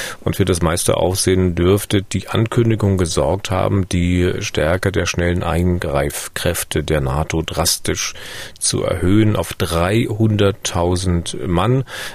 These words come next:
Äh, möglicherweise ging's da ein bisschen drunter und drüber, was die Übersetzungen <laughs> betrifft, die Herr Sch-,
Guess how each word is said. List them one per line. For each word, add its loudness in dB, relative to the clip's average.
Äh, 4
möglicherweise 4
ging's 0
da 4
ein 2
bisschen 0
drunter 4
und 0
drüber, 4
was 0
die 0
Übersetzungen 2
<laughs> 2
betrifft, 2
die 2
Herr 0
Sch-, -6